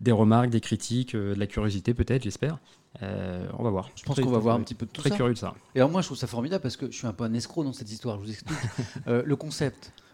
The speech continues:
Speaker 2: Vous posez les questions. Moi, j'invite et vous posez les questions. Mais, mais, mais pour moi, c'est super cool. En fait, je travaille pas. En fait, je, je prépare pas. Je, je m'en, je m'interdis même de préparer les questions.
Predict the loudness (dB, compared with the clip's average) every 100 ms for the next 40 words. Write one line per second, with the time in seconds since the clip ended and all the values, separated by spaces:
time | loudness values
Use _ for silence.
0 | -12 -6 -4 -4 -2 -2 -2 -4 -6 -8
1 | -6 -2 0 0 -2 -4 -8 -8 -6 -4
2 | -2 -2 -4 -6 -8 -6 -6 -6 -8 -6
3 | -4 -4 -6 -4 -4 -4 -4 -6 -4 -4
4 | -4 -6 -8 -8 -8 -8 -8 -10 -14 -8
5 | -4 -2 -4 -4 -6 -4 -2 -2 -4 -12
6 | -18 -12 -2 0 0 0 0 0 -4 -2
7 | 2 4 2 4 2 2 0 0 -2 -4
8 | -2 -2 -2 -4 -6 -4 -4 -4 -6